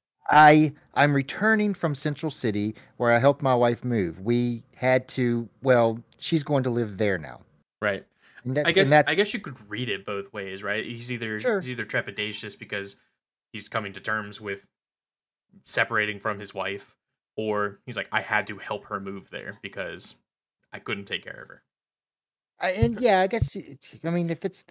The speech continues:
Speaker 1: but is that the official D C synopsis or just a synopsis written by somebody?
Speaker 2: Um, I believe, well, so this is on the, uh, D C database, but I th-, I think
Speaker 1: Hmm.
Speaker 2: these are taken from, uh, the writers specifically.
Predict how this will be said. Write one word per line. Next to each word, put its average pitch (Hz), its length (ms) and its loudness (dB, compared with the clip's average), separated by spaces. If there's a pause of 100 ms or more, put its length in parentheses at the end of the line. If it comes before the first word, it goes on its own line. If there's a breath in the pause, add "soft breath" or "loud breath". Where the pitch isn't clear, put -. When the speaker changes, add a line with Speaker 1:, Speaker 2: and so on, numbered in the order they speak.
(160)
Speaker 1:
but 190 200 -4
is 160 140 -4
that 196 160 -2
the 170 100 -2
official 147 280 -2
D 123 180 -4
C 196 240 -2
synopsis 175 500 -4
or 104 100 -4
just 101 220 -8
a 87 220 -10
synopsis 92 500 -12
written 95 440 -12
by 80 80 -10
somebody? 82 480 -12
Speaker 2:
Um, 110 400 0
I 110 100 -6
believe, 127 420 -10
well, 110 300 0 (480)
so 101 260 -6
this 110 160 -8
is 117 120 -8
on 107 180 -6
the, 101 300 -12 (160)
uh, 98 160 -10
D 107 200 -14
C 101 280 -12 (240)
database, 92 680 -12 (800)
but 104 160 -2
I 104 100 -4
th-, 123 160 -2
I 110 120 2
think 113 180 -2
Speaker 1:
Hmm. 87 40 -14
Speaker 2:
these 107 180 -10
are 98 40 -8
taken 98 440 -10
from, 98 480 -10 (1080)
uh, 80 360 -8
the 95 100 -12
writers 98 540 -8 (260)
specifically. - 680 -16